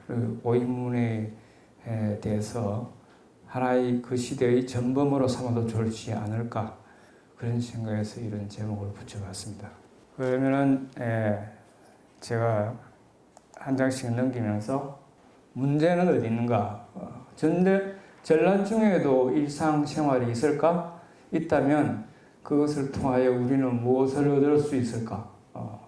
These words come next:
뭐 그런 거죠. 에, 그냥, 에, 전쟁 중에, 에, 에, 일상이 정말 훌륭한 일상을, 에, 살았던, 물론 이도-, 이동 동안에는, 이동하는 동안에는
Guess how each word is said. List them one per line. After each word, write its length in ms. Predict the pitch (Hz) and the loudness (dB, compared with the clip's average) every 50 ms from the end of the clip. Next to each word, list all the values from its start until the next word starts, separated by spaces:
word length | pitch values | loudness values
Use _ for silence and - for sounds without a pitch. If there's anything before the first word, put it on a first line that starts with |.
| - - - | -20 -20 -18
뭐 140 | - - 117 | -18 -16 -12
그런 240 | - 127 127 127 120 | -8 -4 -4 -4 -2
거죠. 540 | 113 113 107 113 123 127 135 135 - - - - - - - - _ _ _ _ - - | -2 -4 -2 0 0 0 0 -2 -8 -14 -20 -20 -20 -20 -20 -20 _ _ _ _ -12 -8
에, 400 | 123 120 117 113 113 117 117 113 117 120 120 - - - - | -6 -4 -4 -4 -4 -4 -4 -6 -6 -8 -10 -12 -18 -10 -2
그냥, 720 | - 175 190 180 160 147 - 143 139 131 120 120 113 110 - - - - - - - - _ _ _ _ - - | 2 2 4 4 4 4 2 2 2 0 0 -2 -6 -8 -12 -18 -20 -20 -20 -20 -20 -20 _ _ _ _ -8 -4
에, 440 | 127 127 127 123 123 120 120 120 120 | -2 -2 0 0 0 0 0 -2 -2
전쟁 600 | 120 135 135 135 135 135 135 139 135 135 135 135 | 0 0 2 2 4 4 4 4 4 4 2 2
중에, 540 | 131 135 131 131 131 131 131 139 139 139 - - - - - | 2 2 2 2 4 4 2 2 0 -2 -8 -14 -18 -12 -8
에, 460 | 123 120 117 113 110 110 110 110 110 110 113 - - _ _ _ _ _ _ _ _ - | -6 -4 -2 -2 -2 -4 -4 -6 -8 -10 -12 -18 -20 _ _ _ _ _ _ _ _ -12
에, 520 | - 123 120 117 113 113 110 110 110 - - | -8 -4 -4 -2 -2 -2 -4 -4 -6 -8 -8
일상이 560 | - 135 127 - 139 135 131 127 120 113 110 - - - - - _ _ - | -8 -8 -6 -2 0 0 0 0 0 -2 -6 -8 -14 -20 -20 -20 _ _ -12
정말 380 | - 127 127 123 127 127 127 | -8 -6 0 0 2 2 2
훌륭한 540 | 123 120 117 131 131 131 139 139 139 143 151 | 0 -2 -2 0 0 2 2 2 2 2 2
일상을, 1200 | 156 151 143 - - 165 160 151 147 139 131 123 120 123 123 120 - - - 131 127 120 120 120 120 | 0 -2 -2 0 2 2 4 4 6 6 4 4 2 2 0 -2 -6 -6 -4 -2 0 0 0 0 -2
에, 20 | |
살았던, 720 | 113 - - 139 131 127 120 120 - - 101 107 156 185 202 - - - - - - - - - - - - _ _ _ - | -2 -2 -4 -2 -2 -2 -4 -4 -4 -6 -4 -4 -4 -6 -8 -10 -18 -20 -20 -20 -20 -20 -20 -20 -20 -20 -20 _ _ _ -2
물론 360 | 139 139 151 147 147 147 - | 2 4 4 4 4 2 2
이도-, 340 | 185 175 170 165 160 165 - | 2 4 4 4 4 4 2
이동 1120 | 208 180 185 175 160 147 135 131 127 120 120 - - - 95 92 95 - 65 67 - - | 2 4 4 4 4 2 2 2 2 0 -2 -4 -4 -6 -6 -6 -4 -4 -4 -6 -6 -8
동안에는, 840 | - - 127 123 117 110 113 110 104 101 104 104 107 131 143 143 156 | -6 -6 -4 -2 0 0 0 0 -2 -2 -2 -2 -2 -2 -4 -4 -4
이동하는 540 | 151 139 139 131 127 131 131 131 131 131 127 | -2 -2 0 0 0 2 2 2 2 0 0
동안에는 720 | 123 - 135 131 127 123 123 117 117 123 131 143 151 156 | -2 -2 0 2 2 2 2 2 0 2 0 0 0 -2